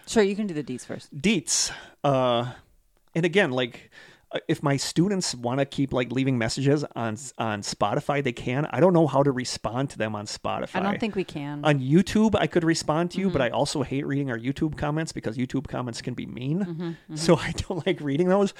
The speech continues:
Speaker 1: Yeah.
Speaker 2: Or you can always use any of these emails or whatever. You can email us at the str-, and I'm gonna miss you guys. I love you guys, and I will <sighs> just miss you. You can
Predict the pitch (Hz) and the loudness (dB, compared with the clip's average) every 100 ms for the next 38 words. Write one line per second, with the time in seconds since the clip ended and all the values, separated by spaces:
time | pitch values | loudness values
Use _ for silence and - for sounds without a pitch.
0 | - 143 143 - 220 220 170 156 151 143 | -10 -10 -8 4 4 6 4 6 4 4
1 | 143 143 - 139 139 123 123 123 123 131 | 4 4 2 2 4 2 0 -2 -2 -6
2 | - _ - 180 127 117 113 123 117 117 | -12 _ -6 -4 -2 -2 -4 -4 -2 0
3 | 127 113 - - - - - - - - | 2 2 -2 -10 -18 -20 -20 -20 -4 0
4 | 165 165 208 208 180 160 - 190 233 - | 2 4 4 4 4 4 0 -2 -2 -2
5 | - - - 143 185 147 104 - - - | -10 -10 -6 -4 -2 -4 -6 -10 -10 -10
6 | - - - - 175 - 123 120 123 117 | -8 -8 -8 -6 -4 -2 -2 0 0 -2
7 | 120 127 - 113 110 117 113 135 - - | -4 -6 -6 -6 -4 -2 -2 -4 -6 -18
8 | _ _ _ _ _ _ _ _ _ - | _ _ _ _ _ _ _ _ _ -20
9 | - - - _ 135 - - - - _ | -18 -18 -20 _ -6 -6 -10 -12 -14 _
10 | _ _ _ _ _ _ _ _ _ _ | _ _ _ _ _ _ _ _ _ _
11 | _ _ _ - 156 151 | _ _ _ -6 -4 -4